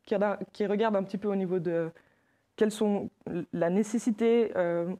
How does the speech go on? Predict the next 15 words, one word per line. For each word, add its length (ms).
en 80
préhospitalier, 800
en 160
hospitalier 460
et 80
de 40
manière 240
générale, 440
un 80
peu 100
au 80
niveau 240
international. 800
Et 100
puis, 380